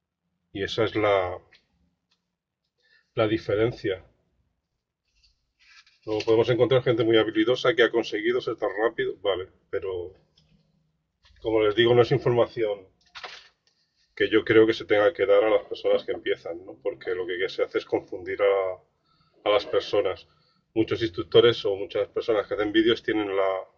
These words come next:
el defecto de, eh, querer, digamos, al final presumir un poco de sus habilidades y utilizar herramientas para lo que no están pensadas.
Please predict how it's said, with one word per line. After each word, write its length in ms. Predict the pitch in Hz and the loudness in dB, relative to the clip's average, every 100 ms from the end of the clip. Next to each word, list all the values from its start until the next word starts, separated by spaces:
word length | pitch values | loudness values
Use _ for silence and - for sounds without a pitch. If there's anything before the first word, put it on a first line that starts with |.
| _ _ _ _ _ | _ _ _ _ _
el 140 | 104 | -4
defecto 420 | 101 - 101 - 110 | -4 -2 -4 -2 2
de, 220 | 104 92 - - - _ _ _ _ - | 2 0 -8 -20 -20 _ _ _ _ -18
eh, 260 | - - | -18 -14
querer, 400 | - 95 98 101 | -6 0 0 0
digamos, 460 | 98 107 104 104 98 | -4 -2 0 0 -2
al 100 | 104 | -4
final 380 | - 101 104 107 107 104 98 92 - _ _ _ | -4 -2 0 2 0 -2 -4 -10 -16 _ _ _
presumir 460 | 101 - 107 113 | -6 -4 2 4
un 120 | 110 - | 4 4
poco 280 | 113 113 | 4 4
de 80 | 104 | 2
sus 240 | - 107 104 | 2 -2 0
habilidades 760 | 101 101 107 113 113 117 - _ _ _ | 0 2 6 6 4 0 -8 _ _ _
y 60 | 104 | -8
utilizar 400 | - 101 95 104 | -2 -2 0 2
herramientas 520 | 104 104 107 101 110 | 2 2 0 0 -4
para 220 | - 104 | -2 -2
lo 120 | 92 90 | -2 -4
que 100 | 95 | -6
no 280 | 98 101 | -2 -2
están 260 | 98 - 98 | -2 -6 -6
pensadas. 640 | 92 90 110 104 92 - | -6 -4 0 0 0 -4